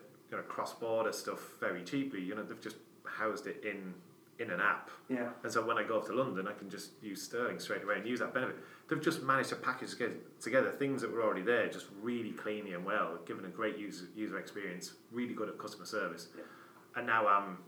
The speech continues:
Speaker 1: an absolute advocate of them, even if they are supposed to be a terrible employer. I
Speaker 2: Yeah.
Speaker 1: don't care. <laughs> You know, it's like
Speaker 2: I interviewed a guy last Monday who's, who, who's got an app, basically, that basically does crypto, but it does all currencies that are popular. So you can go and you can,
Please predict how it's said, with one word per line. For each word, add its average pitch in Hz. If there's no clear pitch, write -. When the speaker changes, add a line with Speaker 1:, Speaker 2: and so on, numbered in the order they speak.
Speaker 1:
an 104
absolute 95
advocate 107
of 85
them, 87
even 120
if -
they 98
are 104
supposed 98
to -
be 104
a -
terrible 113
employer. 117
I 127
Speaker 2:
Yeah. 127
Speaker 1:
don't 127
care. 143
<laughs> -
You 131
know, 175
it's -
like 135
Speaker 2:
I 143
interviewed 165
a 143
guy 135
last 123
Monday 139
who's, 123
who, 123
who's 110
got 151
an 143
app, -
basically, 127
that 120
basically 127
does 143
crypto, 135
but 120
it 117
does 143
all 151
currencies 127
that 113
are 110
popular. 120
So -
you 139
can 143
go 135
and 123
you 135
can, 131